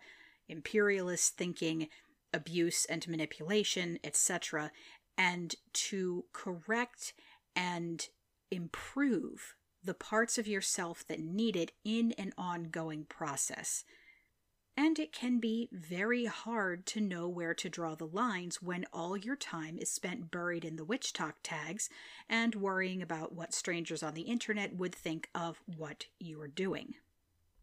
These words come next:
There's a lot that we discuss online that does have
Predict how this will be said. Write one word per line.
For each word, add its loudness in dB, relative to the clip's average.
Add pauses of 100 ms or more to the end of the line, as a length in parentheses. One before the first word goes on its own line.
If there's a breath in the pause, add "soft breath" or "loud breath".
(1200)
There's 4
a 0
lot 2
that 4
we 6
discuss 4
online -2
that -4
does 4
have 0